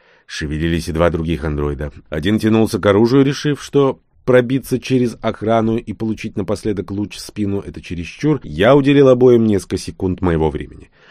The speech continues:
А его оставалось не так уж много. Я был ранен и уже не столь смертоносен, как в начале операции.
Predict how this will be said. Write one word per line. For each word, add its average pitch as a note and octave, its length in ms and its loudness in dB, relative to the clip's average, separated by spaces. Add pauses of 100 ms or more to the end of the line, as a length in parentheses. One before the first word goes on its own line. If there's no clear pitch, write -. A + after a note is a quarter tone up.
(120)
А F#2+ 140 0
его F#2+ 220 6
оставалось G#2 480 2
не G2 80 -2
так G2 160 0
уж - 140 -12
много. F#2 320 0 (100)
Я E2 100 -8
был D#2 180 -6
ранен F#2 380 0
и F#2+ 80 -10
уже E2+ 180 -6
не E2+ 100 -10
столь F2 280 -4
смертоносен, F2+ 1120 -2
как D#2+ 300 -10
в D#2+ 80 -8
начале E2 400 -6
операции. - 480 -20